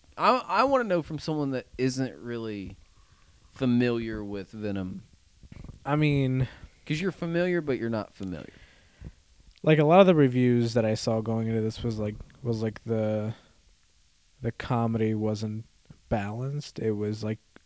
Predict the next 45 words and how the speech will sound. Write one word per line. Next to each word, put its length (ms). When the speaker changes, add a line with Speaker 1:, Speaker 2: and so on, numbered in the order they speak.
Speaker 2:
too 220
comedic, 500
and 80
I 80
was 160
like, 180
I 20
was 120
like, 140
"Okay, 260
so 320
I'm 200
already 180
going 280
into 140
this 260
thinking 300
that 140
it's 140
just 240
gonna 140
be 220
too, 460
like, 360
over 260
the 160
Speaker 1:
It, 40
Speaker 2:
top 340
comedic," 380
Speaker 1:
it 240
really 140
Speaker 2:
and, 100
like, 160
Speaker 1:
didn't 180
feel 180
Speaker 2:
and 140
the 40
Speaker 1:
that 40
Speaker 2:
whole 140
Speaker 1:
way. 80
Speaker 2:
time 280
I 80
was 120
just 180
like, 280